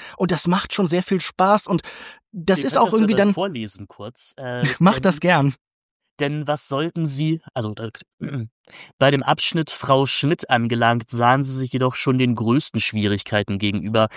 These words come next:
Speaker 2: denn was sollten sie mit so ungehobelten Ausdrücken wie "dumme Kuh mit großen Titten" anfangen?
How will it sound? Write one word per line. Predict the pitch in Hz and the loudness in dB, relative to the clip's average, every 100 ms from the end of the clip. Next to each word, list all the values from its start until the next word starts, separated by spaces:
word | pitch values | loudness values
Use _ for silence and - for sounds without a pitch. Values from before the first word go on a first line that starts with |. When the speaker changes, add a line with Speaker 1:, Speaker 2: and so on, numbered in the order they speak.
| - - | -12 0
Speaker 2:
denn | 120 117 - - | 2 2 -4 -2
was | 123 120 - | 0 2 4
sollten | 123 143 139 | 4 4 0
sie | 123 127 | 0 0
mit | 113 | 0
so | - 113 | -4 -6
ungehobelten | 117 131 127 117 120 117 110 | -2 -2 0 -2 -2 -2 -2
Ausdrücken | 101 113 127 - 120 117 113 | 0 0 0 -2 -2 0 0
wie | 113 107 | 0 2
"dumme | 120 135 | 2 2
Kuh | 123 - 143 | 0 -2 -2
mit | 131 | 0
großen | - 117 123 - 113 | -2 0 0 0 0
Titten" | - 156 104 | -2 -2 -4
anfangen? | 101 98 92 - 98 92 | -6 -8 -12 -6 -6 -6